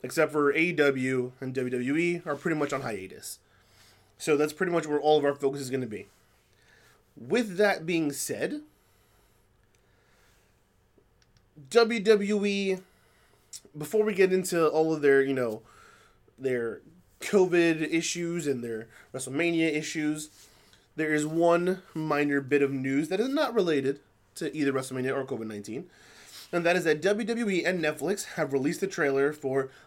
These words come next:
The Big Show Show, which apparently is a sitcom coming to Netflix that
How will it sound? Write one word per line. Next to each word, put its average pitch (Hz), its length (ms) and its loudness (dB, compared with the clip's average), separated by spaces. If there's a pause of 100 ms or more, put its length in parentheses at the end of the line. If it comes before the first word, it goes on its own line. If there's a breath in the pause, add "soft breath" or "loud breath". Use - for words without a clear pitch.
The 131 120 -4
Big 214 240 -2
Show 147 220 2
Show, - 340 -6 (180)
which 135 160 -8
apparently 143 400 -2
is 135 100 2
a 113 200 -4 (360 loud breath)
sitcom 185 540 0
coming 139 240 2
to 139 80 2
Netflix 165 380 -2
that 117 220 -2